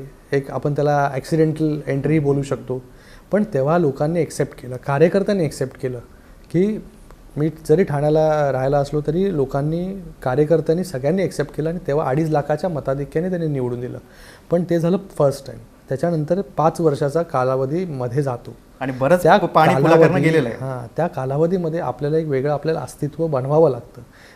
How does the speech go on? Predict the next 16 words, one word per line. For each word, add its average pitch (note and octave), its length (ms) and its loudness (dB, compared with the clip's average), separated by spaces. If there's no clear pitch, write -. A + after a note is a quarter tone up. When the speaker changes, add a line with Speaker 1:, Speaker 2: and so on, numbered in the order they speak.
Speaker 1:
जेणेकरून D#3+ 460 2
कार्यकर्त्यांचा G3 800 0
जो G3+ 120 2
विश्वास E3 480 4
आहे B2 140 -4
ना, C3 60 -14
तो G#3+ 140 2
खूप B3 120 4
महत्त्वाचा D#3 480 4
असतो. A#2 280 -10
आज F3 200 2
कार्यकर्ता F3 560 4
धावला E3+ 340 6
तुमच्यासाठी, E3+ 600 0
तर F#3 240 0
तुम्ही F3+ 360 -4